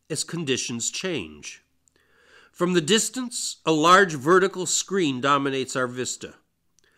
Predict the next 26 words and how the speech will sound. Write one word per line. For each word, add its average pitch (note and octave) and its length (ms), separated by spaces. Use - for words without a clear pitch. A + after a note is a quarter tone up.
On C3 200
one F3+ 260
side, G3 580
it D3+ 120
hosts D3+ 420
a C#3+ 80
variety D#3 600
of B2+ 100
vines D3+ 560
and D#3 160
foliage. G#2 800
A - 60
constantly F#3 800
dripping D3 540
wall D#3+ 360
of C#3 120
water D3 580
dominates C3+ 680
the C#3 200
other. F2+ 360
Singer F3 480
intended F3 680
that C3+ 180
this C#3 200
gentle F3 480
fountain A2 640